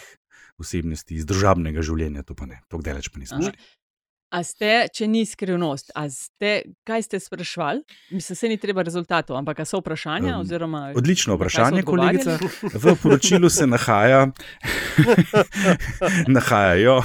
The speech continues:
Speaker 1: indikatorji, kot so prva izbira, skratka, koga bi izbrali, potem sledi, o kom vse ste pa še razmišljali, ko ste izbrali oziroma to kandidatko oziroma kandidata. Pol smo naredili pa en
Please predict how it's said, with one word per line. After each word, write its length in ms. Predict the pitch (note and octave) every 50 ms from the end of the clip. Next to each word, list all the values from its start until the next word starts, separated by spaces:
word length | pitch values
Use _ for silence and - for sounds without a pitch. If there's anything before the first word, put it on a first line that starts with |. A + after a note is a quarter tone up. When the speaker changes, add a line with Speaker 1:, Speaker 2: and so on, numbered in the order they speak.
| -
Speaker 1:
indikatorji, 640 | B2 A#2 G#2 F2+ G2 - A2+ G#2+ A2+ - B2+ G#2+ G2
kot 180 | - - F2+ -
so 120 | - G#2
prva 320 | - - - - A#2+ G2 F2+
izbira, 420 | E2+ D#2+ F2+ A2 C#3+ C#3+ C3+ B2+
skratka, 380 | - - - F#2+ F2+ - - F#2
koga 300 | - - A2 G2 E2+ E2+
bi 140 | D#2 E2 D#2+
izbrali, 500 | C#2+ C#2 C#2+ D#2+ A#2+ D3 D3 C#3+ C3+ B2+
potem 300 | - - F#2+ - G#2+ G2
sledi, 460 | F2+ - - F#2+ F2 E2 F#2 F#2 F2 - _ - - - _
o 160 | - - A#2
kom 280 | - - - D#3 C#3+ C3+
vse 300 | A2+ - - B2 A2+ G#2
ste 180 | - - F#2+
pa 160 | - - E2+ D#2+
še 180 | - A2+ F#2+
razmišljali, 680 | D#2+ D#2 C#2+ D2+ G2 B2 B2 - D3 D3 D3+ D#3 D#3 D3+ - _ - - _
ko 160 | _ - C3
ste 180 | B2 - C#3 C3
izbrali 500 | B2+ B2 A#2 A#2+ A#2+ A#2 A#2 A#2+ B2 G#2+
oziroma 380 | G#2+ A2 G#2+ A2+ A2+ G#2+ E2+ C#2+ -
to 160 | _ - G#2+ G2
kandidatko 500 | - A2+ G#2 G#2+ G2+ G#2 G#2 - - G2
oziroma 200 | G#2 F#2+ G2+ G2
kandidata. 520 | - G2 F#2 F#2 F2+ F#2 F#2+ G2 - -
Pol 140 | - - C#3+ -
smo 140 | - A3
naredili 200 | G3+ E3+ D#3 F3 E3+
pa 120 | - C3+
en 160 | C3+ C#3 C3